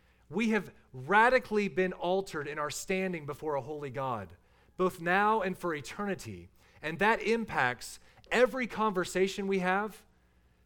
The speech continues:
every interaction we have with those around us that need to hear of the great hope that we have. Are we ready to open our mouths and proclaim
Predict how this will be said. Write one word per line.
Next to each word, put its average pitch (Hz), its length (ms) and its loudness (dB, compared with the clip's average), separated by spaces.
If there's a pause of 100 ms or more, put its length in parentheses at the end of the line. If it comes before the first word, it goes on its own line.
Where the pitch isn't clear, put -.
(640)
every 233 360 2
interaction 208 580 2
we 180 140 -2
have 180 260 0
with 160 160 -4
those 185 280 2
around 165 360 -4
us 151 180 -8
that 170 220 -2
need 214 640 -2 (420)
to 196 140 -4
hear 175 680 2 (320)
of 151 100 -8
the 170 80 -6
great 196 240 0
hope 220 400 2
that 156 180 -2
we 196 200 -4
have. 156 680 -4 (760)
Are 214 320 2
we 202 280 -2
ready 170 420 -4
to 170 260 -10
open 196 300 -4
our 175 140 -2
mouths 151 340 -6
and 147 140 -12
proclaim 151 760 -4